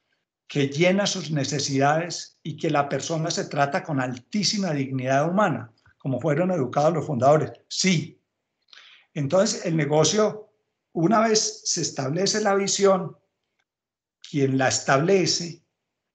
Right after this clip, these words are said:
monta el negocio, pero básicamente, ¿qué es el negocio fuera de la mercancía? Porque la mercancía se la venden a cualquiera.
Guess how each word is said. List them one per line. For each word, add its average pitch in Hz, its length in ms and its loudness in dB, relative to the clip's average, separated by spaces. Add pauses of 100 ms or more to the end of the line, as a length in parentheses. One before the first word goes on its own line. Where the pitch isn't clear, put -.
(500)
monta 180 460 4
el 190 80 -2
negocio, 170 500 -4
pero 139 160 -4
básicamente, 165 640 -2
¿qué 202 100 -6
es - 80 -4
el 202 120 -4
negocio 165 360 0
fuera 202 280 4
de 185 60 2
la 151 100 0
mercancía? 135 680 0
Porque 147 200 -8
la 139 80 -2
mercancía 135 500 0
se 214 120 -2
la 156 100 4
venden 139 340 0
a 175 80 -4
cualquiera. 156 680 -4